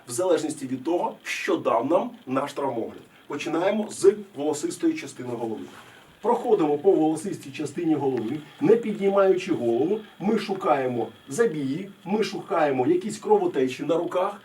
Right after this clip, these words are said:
ми шукаємо, чи немає десь якихось дірок. Маємо розуміти, що якісь є ссадини,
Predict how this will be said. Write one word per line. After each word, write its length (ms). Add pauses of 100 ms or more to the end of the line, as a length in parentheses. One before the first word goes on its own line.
(180)
ми 180
шукаємо, 600 (160)
чи 160
немає 380
десь 300
якихось 340
дірок. 360 (320)
Маємо 340
розуміти, 480
що 200
якісь 380
є 160
ссадини, 600